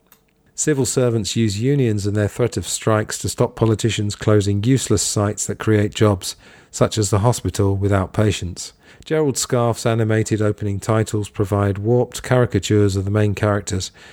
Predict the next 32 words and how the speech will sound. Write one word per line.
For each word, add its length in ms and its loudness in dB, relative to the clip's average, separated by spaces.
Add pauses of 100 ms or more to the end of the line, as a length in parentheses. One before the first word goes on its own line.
(160)
clearly 260 0
showing 300 0
that 100 -2
what 160 0
we 100 2
are 60 4
watching 380 -2
within 260 0
the 100 0
show 280 0
is 100 -2
a 80 -4
distortion 720 -2
of 140 -4
reality, 560 -2 (220)
something 480 -2
not 180 -2
quite 300 -4
right. 480 -6 (360)
Gerald 260 2
Scarfe 420 2
also 220 0
did 200 -2
the 140 0
animations 640 0
for 180 -4
the 80 -2
film 300 0
Pink 240 0
Floyd 280 4
The 60 -2
Wall, 400 4